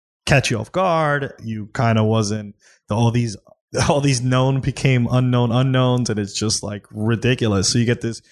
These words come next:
crazy scope creep where a two-point story became a five. Like,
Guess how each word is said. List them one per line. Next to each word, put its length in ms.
crazy 480
scope 340
creep 400
where 500
a 80
two-point 440
story 380
became 720
a 40
five. 520
Like, 240